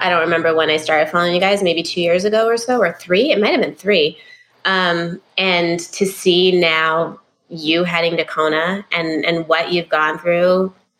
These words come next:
in this short journey that I've kind of peeked in on. Um, and I know a lot of that was because Jess held space and you held space for yourself. And as, as my late mentor used to say, you embrace the suck.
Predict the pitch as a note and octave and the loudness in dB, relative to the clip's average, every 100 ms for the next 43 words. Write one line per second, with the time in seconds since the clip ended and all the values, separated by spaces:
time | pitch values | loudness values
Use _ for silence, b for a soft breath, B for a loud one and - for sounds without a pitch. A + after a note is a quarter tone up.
0 | _ F3+ E3 E3+ - G3+ G3 G3 F3+ G3 | _ 0 0 0 2 2 2 2 2 2
1 | F#3+ E3 D#3+ D3+ D#3+ F#3+ F#3 - - F#3 | 2 0 0 2 0 0 -4 -10 -4 -2
2 | F#3 F#3 F#3 F#3 F#3 F#3+ - G#3 A3 A#3 | -2 -2 -2 0 -2 0 -2 -2 -2 -4
3 | B B B B - F3+ E3+ E3+ E3+ - | B B B B -4 -2 0 -2 -4 -4
4 | - F#3+ F#3+ F#3+ F#3+ F#3 F#3+ F#3 E3+ D#3 | -4 0 2 2 2 2 2 2 0 0
5 | F3+ F3+ E3+ E3+ F3 F3 F#3 F#3 G3+ G#3+ | 0 0 0 0 -2 -2 -4 -2 -2 0
6 | E3+ E3+ F3 - E3+ - F#3 F3+ - E3 | 0 -2 -2 -4 -4 -2 -2 -2 -4 0
7 | D3+ G3+ G3 F#3 F#3 F#3+ G3 F#3+ E3 E3 | 2 0 0 2 2 2 0 0 -2 0
8 | - E3+ E3+ E3 D#3 D3+ - F3 E3+ - | -2 -2 -2 0 0 0 -2 -2 0 0
9 | E3+ E3+ E3 - - E3+ F3 E3+ D#3+ D#3+ | 0 -2 -4 -8 -4 -4 -2 0 2 2
10 | - _ _ _ - F#3 F3+ F3 E3+ F3 | -2 _ _ _ -2 0 0 2 -2 0
11 | E3+ E3+ E3+ E3+ F#3 E3 E3 B B B | 0 0 -2 -8 -2 0 0 B B B
12 | B G3+ G#3 F#3+ F#3 F3+ G3+ - D#3 - | B 2 4 4 2 2 2 -2 -12 -10
13 | - B3+ - - | -4 -4 -4 -10